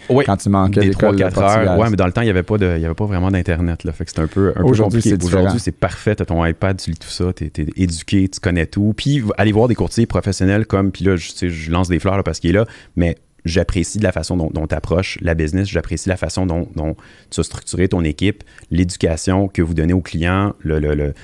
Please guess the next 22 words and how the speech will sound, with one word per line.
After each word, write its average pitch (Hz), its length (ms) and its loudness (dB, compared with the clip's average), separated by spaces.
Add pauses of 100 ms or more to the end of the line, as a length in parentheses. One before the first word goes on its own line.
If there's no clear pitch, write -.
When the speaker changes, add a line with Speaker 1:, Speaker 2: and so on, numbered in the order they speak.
(180)
Speaker 1:
la 73 140 -2
planification, 95 680 0
la 80 120 0
gestion 90 420 -2
de 87 60 -2
leur, 78 180 -4
euh, 73 200 -4
de 76 60 -6
leur 80 140 -4
actif, 85 300 -4
je - 60 -14
pense - 180 -6
que 85 60 -10
c'est - 60 -10
super - 280 -2
important. 90 560 -2 (200)
Speaker 2:
C'est 131 80 -2
Speaker 1:
C'est 95 60 2
Speaker 2:
bon. 67 40 0
Speaker 1:
quelque 80 160 -2
chose 98 200 0
que 87 240 2